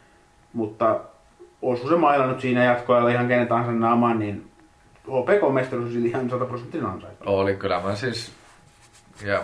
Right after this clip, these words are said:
Speaker 2: varsinkin niinku mitä noita finaalejakin katsoi, niin kyllä mä tykkäsin enemmän sitä H-, H P K pelistä, vaikka ei sillä ole kettuakaan väliä, että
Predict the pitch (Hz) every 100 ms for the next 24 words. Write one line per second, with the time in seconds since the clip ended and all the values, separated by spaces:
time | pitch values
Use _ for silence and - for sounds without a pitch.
0 | 95 85 101 120 117 156 147 131 123 120
1 | 117 113 113 110 107 104 107 104 98 104
2 | 98 - 101 98 98 95 90 107 104 98
3 | - 98 98 92 - 95 90 90 85 82
4 | 85 82 - - _ _ - - 87 -
5 | - 98 98 95 85 87 82 87 90 95
6 | 98 98 104 110 110 101 - 98 - 101
7 | 95 92 92 90 90 -